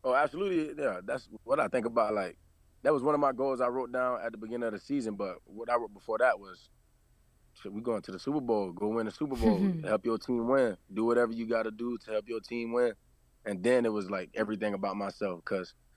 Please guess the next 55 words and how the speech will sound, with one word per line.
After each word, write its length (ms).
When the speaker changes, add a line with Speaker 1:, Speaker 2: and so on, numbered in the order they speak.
Speaker 1:
I 80
know 120
what 140
this 120
organization 600
about. 260
I 40
know 120
what 160
type 160
of 100
team 280
we 120
got, 240
and 180
I 60
know 120
what 120
type 180
of 80
team 340
it 140
take, 220
I 100
feel 180
like, 240
to 300
go 160
win 180
a 40
championship, 640
'cause 300
you 140
see 140
Speaker 2:
Right. 60
Speaker 1:
Patrick 280
Mahomes, 400
he 240
ain't, 180
he 80
gave 220
away, 120
they 180
gave 180
away 120
Tyreek 380
Hill, 400
and 100
they 60
still 300
went 120
and 100
won 180
a 60
championship. 600